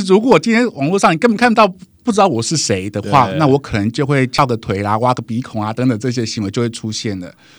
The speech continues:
Speaker 1: 所以这的确就会有不同的一个样态。所以各位反过来想一想，网络的霸凌是不是也常是如此的？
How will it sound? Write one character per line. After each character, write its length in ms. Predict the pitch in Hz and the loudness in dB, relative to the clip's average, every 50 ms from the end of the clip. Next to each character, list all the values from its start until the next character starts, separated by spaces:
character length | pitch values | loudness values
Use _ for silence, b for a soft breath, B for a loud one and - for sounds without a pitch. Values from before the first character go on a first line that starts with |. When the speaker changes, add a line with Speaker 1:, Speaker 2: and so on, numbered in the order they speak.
| b b | b b
Speaker 1:
所 80 | - 151 | -6 -4
以 0 | |
这 80 | 180 | -4
的 140 | 208 - 170 | -2 -2 -2
确 160 | 151 - 190 | -2 -2 -2
就 120 | - - 185 | -2 -4 -6
会 140 | - - 147 | -4 -4 -4
有 80 | 101 | -4
不 160 | 92 - 165 | -4 -6 -8
同 220 | 165 - - 107 101 | -8 -8 -8 -8 -8
的 80 | 95 | -6
一 20 | 98 | -8
个 60 | 104 | -8
样 200 | 113 110 104 107 | -8 -8 -8 -8
态。 160 | 104 - 123 | -8 -6 -6
所 120 | 127 - 165 | -4 -4 -4
以 20 | |
各 140 | 156 - 220 | -2 0 -2
位 80 | 196 | -2
反 260 | 180 - - 117 110 107 - _ | -2 -4 -6 -6 -6 -8 -12 _
过 160 | - 202 196 151 | -2 -2 0 0
来 160 | 113 117 120 | 0 -2 -4
想 200 | - - 110 123 | -4 -4 -4 -4
一 60 | 147 | -4
想， 220 | 143 - 107 - _ - | -2 -4 -6 -6 _ -10
网 140 | 117 95 104 | -10 -6 -4
络 100 | 139 156 | -4 -4
的 80 | 139 127 | -4 -6
霸 220 | - - 135 127 | -6 -6 -6 -6
凌 120 | 110 101 101 | -6 -6 -6
是 140 | - - | -6 -6
不 80 | 143 - | -6 -6
是 80 | - 123 | -8 -8
也 80 | 90 | -8
常 180 | - - 95 92 | -10 -12 -12 -10
是 140 | - - 113 | -10 -8 -10
如 180 | 90 85 82 85 | -10 -10 -14 -14
此 180 | - - - - | -14 -16 -18 -16
的？ 160 | - - | -18 -20